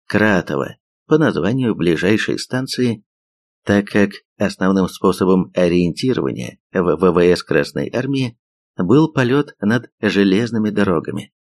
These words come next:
Вылет из Кукуреки и вдоль линии фронта до Курска, точнее, Щегров, там отворот и посадка в Воронеже Б, дозаправка, смена кассет в Афарах,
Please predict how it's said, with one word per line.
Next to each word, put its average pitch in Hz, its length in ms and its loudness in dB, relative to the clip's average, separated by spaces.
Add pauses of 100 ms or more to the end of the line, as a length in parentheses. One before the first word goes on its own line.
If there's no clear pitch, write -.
(420)
Вылет 139 560 2
из 131 340 0
Кукуреки 110 1080 2
и 104 140 2
вдоль 90 280 2
линии 90 280 4
фронта 117 440 -2
до 92 140 2
Курска, - 420 -6
точнее, 110 640 0 (220)
Щегров, 98 680 0 (720)
там 135 220 2
отворот 117 440 0
и 123 40 0
посадка 113 520 -4
в 90 120 -4
Воронеже 110 800 0
Б, 90 500 0 (520)
дозаправка, 120 720 0
смена 110 320 -2
кассет 104 440 0
в 92 160 0
Афарах, 127 680 -4